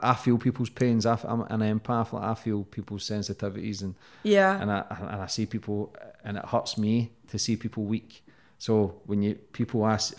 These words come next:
Speaker 1: think, who are strong, like we spoke earlier, and you say, "Oh, they look happy," but is anybody really truly that happy?
Speaker 2: No, I don't think they are.
Speaker 1: Do you
Speaker 2: Like I
Speaker 1: know
Speaker 2: said to you earlier on, I was like, I just feel like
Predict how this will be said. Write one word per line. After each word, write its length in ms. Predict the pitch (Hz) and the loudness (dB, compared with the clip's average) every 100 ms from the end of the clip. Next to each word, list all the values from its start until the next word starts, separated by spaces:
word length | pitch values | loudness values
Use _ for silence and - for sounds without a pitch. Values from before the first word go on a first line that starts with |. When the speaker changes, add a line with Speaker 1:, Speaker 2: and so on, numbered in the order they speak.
| - | -2
Speaker 1:
think, 160 | 104 98 - - _ | -2 -4 -12 -20 _
who 100 | - | 2
are 60 | 113 | 2
strong, 280 | - 135 139 | 6 4 4
like 80 | 131 | 2
we 80 | |
spoke 320 | 135 165 165 139 | 0 0 2 4
earlier, 200 | 127 123 | 4 4
and 100 | 113 | 2
you 60 | |
say, 180 | 107 113 | 0 0
"Oh, 220 | 107 107 - - - - | 2 2 0 -10 -8 2
they 100 | 117 | 4
look 200 | 117 - | 4 2
happy," 340 | 113 117 - | 2 2 2
but 180 | 135 135 139 - - | 2 2 0 -14 -10
is 120 | 117 123 | -2 2
anybody 380 | 160 160 165 | 2 2 2
really 260 | 160 160 156 | 2 2 0
truly 320 | 143 147 160 | 0 0 2
that 220 | 147 151 | 2 2
happy? 400 | 135 143 139 185 165 - - | 2 2 2 2 0 -2 2
Speaker 2:
No, 380 | 220 185 185 196 | 4 4 2 2
I 80 | 226 | 4
don't 120 | 240 | 6
think 160 | 214 196 | 4 2
they 100 | 185 | 0
are. 180 | 135 160 | 0 -2
Speaker 1:
Do 60 | 226 | -4
you 40 | - _ _ - | -14 _ _ 6
Speaker 2:
Like 120 | 220 | 8
I 40 | 208 | 8
Speaker 1:
know 40 | |
Speaker 2:
said 200 | 208 240 | 8 6
to 100 | 233 | 6
you 60 | 240 | 6
earlier 140 | 226 | 8
on, 80 | 240 | 8
I 80 | 226 | 6
was 100 | 214 | 6
like, 260 | 214 208 - - - - - - - _ _ _ _ _ _ _ - | 6 4 -2 -14 -18 -18 -18 -20 -20 _ _ _ _ _ _ _ 2
I 80 | 214 | 6
just 200 | 240 240 | 6 6
feel 220 | - 254 240 | 6 8 10
like 420 | 214 208 - | 8 6 -4